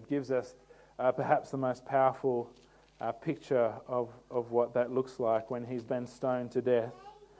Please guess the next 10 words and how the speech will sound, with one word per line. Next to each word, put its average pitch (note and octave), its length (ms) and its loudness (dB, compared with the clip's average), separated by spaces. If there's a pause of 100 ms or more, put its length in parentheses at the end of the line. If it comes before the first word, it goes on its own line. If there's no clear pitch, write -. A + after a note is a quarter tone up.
(340)
And A#2+ 80 -10
he B2 60 -6
says, C3 340 4
"Lord, C3 220 6
do B2+ 100 2
not B2 180 0
hold B2 200 4
this A#2 160 -2
against A2 360 -2
them." - 100 -20